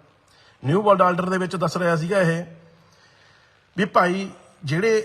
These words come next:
ਤੁਹਾਡੇ ਮੋਬਾਈਲਾਂ ਦੇ ਵਿੱਚ, ਜਿਵੇਂ ਹੁਣ ਆਪਾਂ, ਜਿਵੇਂ ਹੁਣ ਮੰਨ ਲਓ ਵੀ ਆਹ ਮੋਬਾਈਲ, ਜਿਵੇਂ ਆਪਾਂ ਇੰਡੀਆ ਦੇ ਵਿੱਚ Google Pay ਤੁਸੀਂ ਕਰ ਦਿੰਦੇ ਹੋ, Google Pay ਕਰਤੀ, ਜਾਂ ਮੰਨ ਲਓ ਵੀ ਅਕਾਊਂਟ ਨੰਬਰ ਆਪਣੇ ਮੋਬਾਈਲ ਦੇ ਐਪ ਦੇ ਵਿੱਚ ਤੁਸੀਂ ਆਪਣੇ ਉਹਦਾ ਪਾਸਵਰਡ ਲਾ ਕੇ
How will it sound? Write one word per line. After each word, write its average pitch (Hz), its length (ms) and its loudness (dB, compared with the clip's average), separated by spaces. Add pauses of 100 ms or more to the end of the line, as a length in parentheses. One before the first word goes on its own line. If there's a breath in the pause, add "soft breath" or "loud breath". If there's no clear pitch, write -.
(120)
ਤੁਹਾਡੇ 170 260 -2
ਮੋਬਾਈਲਾਂ 156 460 2
ਦੇ 170 100 -4
ਵਿੱਚ, 165 280 -8 (640)
ਜਿਵੇਂ 151 220 -2
ਹੁਣ 160 120 0
ਆਪਾਂ, 156 540 0 (460)
ਜਿਵੇਂ 156 160 0
ਹੁਣ 170 120 2
ਮੰਨ 160 140 2
ਲਓ 170 100 0
ਵੀ 175 180 -4
ਆਹ 170 180 4
ਮੋਬਾਈਲ, 170 240 2
ਜਿਵੇਂ 170 160 -2
ਆਪਾਂ 180 180 0 (140)
ਇੰਡੀਆ 170 240 -2
ਦੇ 180 80 -4
ਵਿੱਚ 175 160 -6
Google 160 340 -4
Pay 175 180 -6
ਤੁਸੀਂ 165 220 -8
ਕਰ 165 140 -2
ਦਿੰਦੇ 156 320 -4
ਹੋ, 110 100 -8 (140)
Google 143 240 -6
Pay 151 160 -6
ਕਰਤੀ, 147 320 -2
ਜਾਂ 143 160 -2
ਮੰਨ 139 140 -2
ਲਓ 147 100 2
ਵੀ 147 180 -8
ਅਕਾਊਂਟ 156 360 -2
ਨੰਬਰ 151 340 -2
ਆਪਣੇ 147 320 2
ਮੋਬਾਈਲ 143 380 0
ਦੇ 143 180 -8 (100)
ਐਪ 143 260 4
ਦੇ 147 160 0
ਵਿੱਚ 131 300 0 (220)
ਤੁਸੀਂ 143 320 -2
ਆਪਣੇ 135 300 2
ਉਹਦਾ 143 180 2 (100)
ਪਾਸਵਰਡ 139 360 4
ਲਾ 131 180 4
ਕੇ 131 200 -8